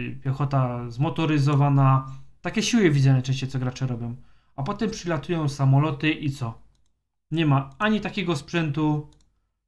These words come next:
ani takiego nie ma sprzętu. A to wszystko daje nam obronę przeciwlotniczą i to przy tylu samolotach naprawdę potrzeba tego sprzętu.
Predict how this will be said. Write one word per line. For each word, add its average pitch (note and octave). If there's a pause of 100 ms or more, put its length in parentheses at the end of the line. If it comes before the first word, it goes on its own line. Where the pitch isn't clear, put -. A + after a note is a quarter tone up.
(540)
ani E3
takiego C#3
nie B2
ma A#2+
sprzętu. A#2 (460)
A D4+
to F#3
wszystko D3
daje C#3
nam C3+
obronę C3+
przeciwlotniczą C3+
i C3+
to C#3
przy -
tylu D#3+
samolotach C#3+
naprawdę C3
potrzeba C3
tego B2
sprzętu. B2+